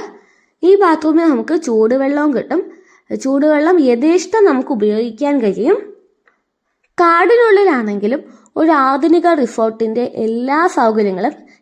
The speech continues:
ഇവിടെയും ഒരുക്കിയിട്ടുണ്ട്. നമുക്കിവിടെ ചാർജിംഗ് പോർട്ടും എല്ലാം ഉണ്ട്. ആ, അപ്പോൾ നമുക്ക് ഫോണിൽ ചാർജ് തീർന്നാൽ,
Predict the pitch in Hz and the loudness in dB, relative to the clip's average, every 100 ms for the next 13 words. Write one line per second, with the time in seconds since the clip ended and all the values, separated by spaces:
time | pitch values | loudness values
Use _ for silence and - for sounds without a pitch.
0 | - 226 240 311 339 233 196 190 269 262 | -4 0 2 4 4 2 0 -4 -6 -4
1 | 233 202 285 - - - _ 220 220 226 | -4 -2 -2 -2 -10 -20 _ -6 -4 -2
2 | 226 233 233 208 185 196 220 220 220 208 | 0 -2 -2 -2 -2 -2 -4 -6 -4 -6
3 | 190 - 254 214 - 220 254 339 320 190 | -6 -6 -6 -4 -4 -4 0 0 0 -2
4 | - 185 - - _ _ _ _ - 208 | -4 -4 -6 -12 _ _ _ _ -6 -4
5 | 208 208 214 214 226 269 247 262 320 330 | -2 -2 -2 -4 -4 -4 -4 -2 -2 0
6 | 233 214 220 220 208 185 190 208 202 190 | -2 0 0 0 -2 -2 -4 -4 -4 -4
7 | 202 254 | -2 -2